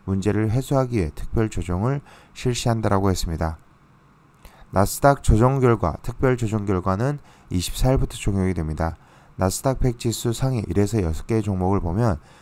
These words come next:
첫 번째로는 마이크로소프트, 그 다음 애플, 그 다음 구글, 아마존, 그 다음 엔비디아, 아, 테슬라 순서다라고 보시면 되고요.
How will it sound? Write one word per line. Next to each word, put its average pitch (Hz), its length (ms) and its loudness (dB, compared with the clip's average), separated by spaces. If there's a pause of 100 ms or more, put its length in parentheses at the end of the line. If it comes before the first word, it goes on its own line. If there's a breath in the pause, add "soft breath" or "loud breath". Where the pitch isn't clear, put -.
(180 loud breath)
첫 - 160 -2
번째로는 123 640 0
마이크로소프트, 98 1080 -2 (400 soft breath)
그 - 120 -2
다음 113 420 -2 (360 loud breath)
애플, 85 440 -2 (260)
그 - 40 -12
다음 85 300 -2
구글, 95 720 -2 (400 loud breath)
아마존, 90 680 0 (540 soft breath)
그 80 80 -6
다음 76 160 -4 (120)
엔비디아, 98 640 0 (560)
아, - 120 -6 (160)
테슬라 127 560 2
순서다라고 113 1040 0
보시면 92 300 -4
되고요. 76 340 -2